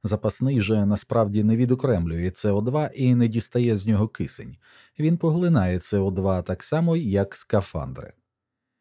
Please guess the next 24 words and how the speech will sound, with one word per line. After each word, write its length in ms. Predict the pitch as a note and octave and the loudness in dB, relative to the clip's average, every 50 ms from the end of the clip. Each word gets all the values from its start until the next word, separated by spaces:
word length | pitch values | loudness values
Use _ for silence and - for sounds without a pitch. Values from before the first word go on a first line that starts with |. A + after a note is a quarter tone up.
| _ _ _ _ _ _ - | _ _ _ _ _ _ -2
Його 220 | - A2 G#2 G#2+ G#2 | 2 4 4 4 4
мало 240 | G#2 G2+ G2+ G2+ | 4 4 4 4
вистачити 540 | G2 G2+ G2+ - - G2 - - - - G2+ | 4 2 2 0 -2 -2 -2 -2 0 0 2
на 200 | F#2+ G2 G2 G2 | 2 4 2 0
п'ять 440 | - - G#2+ G#2+ G2+ G2 F#2+ F#2 F#2 | 0 2 2 4 4 2 0 -2 0
днів, 420 | G2 A#2+ B2 A2 E2+ C#2+ - - _ _ _ _ _ _ | 2 4 4 4 2 0 -6 -16 _ _ _ _ _ _
поки 240 | - G2 - - G2 | -4 -2 0 2 2
не 120 | G2 G2+ | 2 2
заб'ються 600 | F#2+ G2+ G#2+ F#2+ G2 G2 F#2+ F2 - - - G#2+ | 4 2 2 2 2 2 0 0 -2 -2 -4 -4
фільтри. 580 | - - - D#2 C#2 B1+ - - - - - - - - | -2 -2 -6 -6 -6 -8 -12 -14 -14 -14 -16 -18 -14 -6
Тож 220 | - G3 E3+ D#3 D3+ | -2 0 0 0 0
для 180 | D3 D3+ D3+ | 0 2 2
мене 280 | D3+ C#3+ C#3 C3+ B2+ A#2+ | 4 4 4 4 4 2
це 160 | B2+ - A#2+ | 2 2 2
означає 600 | A#2 A2+ G2+ G#2 A2+ G#2 - A2+ A2 G#2+ G#2 G#2 | 2 2 2 0 0 0 0 0 0 2 0 0
тридцять 680 | - _ - B2+ C3 A#2 D#2 - - - F#2+ F2 D#2+ D#2 | -2 _ -2 0 2 0 0 -2 -4 -4 -4 -4 -2 -4
днів, 360 | E2+ E2+ D#2+ D2+ D2 - _ - | -4 -4 -4 -4 -8 -12 _ -8
дихатиме 600 | - G2+ F#2 A2 G2 - G2 - G2 F#2+ F#2+ F#2+ - - | -4 -2 0 0 0 0 -2 0 0 0 2 0 0 0
одна 380 | A#2 G#2+ F#2+ F2+ G2+ G2 F2+ | -2 -2 0 0 0 0 0
людина 460 | F2 F2+ F2 E2+ G#2+ A#2+ C3+ D3 C#3+ - | 0 -2 -2 0 0 0 0 -2 -2 -4
замість 460 | A#2 G2+ F2+ G2 F#2 F#2 F#2+ - - | -4 -2 -2 0 0 -2 -2 -4 -8
шести. 480 | - - - F2 - - - - - - _ _ _ _ _ _ _ _ _ - | -12 -8 -8 -8 -8 -10 -18 -20 -20 -20 _ _ _ _ _ _ _ _ _ -4
Отаке 380 | - B2+ A#2+ - B2+ - D#3 E3 | -4 -2 -2 -2 -2 0 0 2
убезпечення. 880 | F3+ D#3 A#2+ A2+ A2+ A2 - - E2 - - - - B1+ - - - | 2 4 4 2 2 0 -4 -8 -10 -10 -10 -12 -14 -12 -14 -16 -18